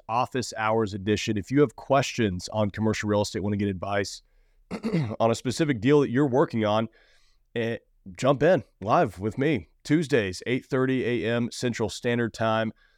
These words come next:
Super chats and super thanks get top priority and bump to the list. Uh, we've had, um, a few <laughs> episodes where I've had far too many questions to get to in the first thirty minutes, so we're gonna start prioritizing those. Looks like Michael Parker is already jumping in with a super chat.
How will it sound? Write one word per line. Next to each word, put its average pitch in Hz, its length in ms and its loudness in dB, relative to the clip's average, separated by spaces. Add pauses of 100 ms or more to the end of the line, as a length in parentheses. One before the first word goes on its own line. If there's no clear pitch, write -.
(100)
Super 175 420 0
chats 123 580 0
and 117 160 -2
super 135 360 -2
thanks 123 460 0
get - 240 -2
top 123 320 0
priority 120 440 2
and 98 140 -6
bump 113 240 4
to 110 100 -8
the 104 100 0
list. 101 380 0
Uh, 101 160 -4
we've 104 220 -2
had, 110 400 2
um, 98 300 -2 (100)
a - 60 -12
few 156 260 2
<laughs> - 20 4
episodes 127 560 0
where 113 160 2
I've 101 160 0
had 95 240 -2 (220)
far 151 200 6
too 147 160 -2
many 123 140 2
questions 113 440 -2
to 104 60 -8
get 104 180 -2
to 107 180 0
in 98 120 -4
the 95 100 -4
first 104 380 -4 (460)
thirty 123 200 4
minutes, 117 340 2
so 110 100 -2
we're 101 100 -2
gonna 104 120 -2
start - 240 -2
prioritizing 104 640 0
those. 104 320 0 (340)
Looks 131 200 0
like 127 100 2
Michael 135 300 2
Parker 135 420 0
is 110 100 -2
already 135 200 2
jumping 127 380 0
in 123 100 0
with 117 100 -2
a - 20 -4
super 131 320 -4
chat. 113 360 0